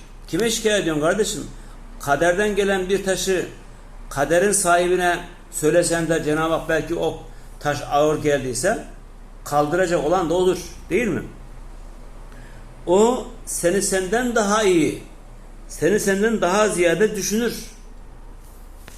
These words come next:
Senin neyi tahammül edebilirsin, neyi kaldırabilirsin, neyi kaldıramazsın, o daha iyi bildiği için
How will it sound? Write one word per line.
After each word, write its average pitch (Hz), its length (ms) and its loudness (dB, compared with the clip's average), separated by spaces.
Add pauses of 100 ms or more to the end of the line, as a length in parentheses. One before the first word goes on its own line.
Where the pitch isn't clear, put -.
Senin 175 380 0
neyi 214 360 4
tahammül 180 360 0
edebilirsin, 185 640 2
neyi 165 200 0
kaldırabilirsin, 175 920 0 (340)
neyi 175 240 2
kaldıramazsın, 165 680 0
o 156 160 -2
daha 175 200 4
iyi 214 160 0
bildiği 143 260 2
için 226 360 -2